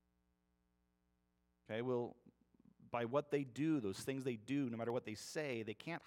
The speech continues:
hide it for long. And we see churches crumbling all around us because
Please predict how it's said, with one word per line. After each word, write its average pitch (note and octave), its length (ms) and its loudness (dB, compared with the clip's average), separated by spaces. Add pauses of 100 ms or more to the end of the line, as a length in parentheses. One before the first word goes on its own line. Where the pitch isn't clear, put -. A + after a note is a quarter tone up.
hide D#3+ 200 -2
it C3 120 -2
for G#2+ 160 -2
long. - 380 -4 (1300)
And G2+ 80 -8
we A2 100 -2
see B2 480 0 (2250)
churches C#3+ 380 -2
crumbling B2 640 -2 (320)
all D3 200 2
around C#3 340 2
us - 380 -8 (440)
because G#2+ 640 -4